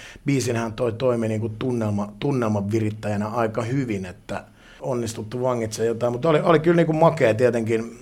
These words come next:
Harmittavasti se mestaruus, maailmanmestaruus jäi silloin vielä haaveeksi, ja ei siinä, Ruotsillakin oli aika, aika kova nippu.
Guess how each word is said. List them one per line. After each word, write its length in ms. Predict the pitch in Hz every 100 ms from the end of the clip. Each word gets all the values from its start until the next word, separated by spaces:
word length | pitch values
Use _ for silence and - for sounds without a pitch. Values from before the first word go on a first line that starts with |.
| -
Harmittavasti 680 | 117 131 120 110 120 110 110
se 140 | -
mestaruus, 560 | 127 127 107 117 113 107
maailmanmestaruus 800 | 135 123 117 107 - 113 110 110
jäi 160 | 117
silloin 320 | 107 123 113 113
vielä 180 | 123
haaveeksi, 580 | 120 139 113 107 98 -
ja 120 | 107 - - - - - -
ei 100 | 107
siinä, 200 | 120 117
Ruotsillakin 500 | 120 117 120 107 120
oli 120 | 117
aika, 200 | 120 117
aika 280 | 120 120 117
kova 320 | 110 123 117
nippu. 460 | 123 120 - 107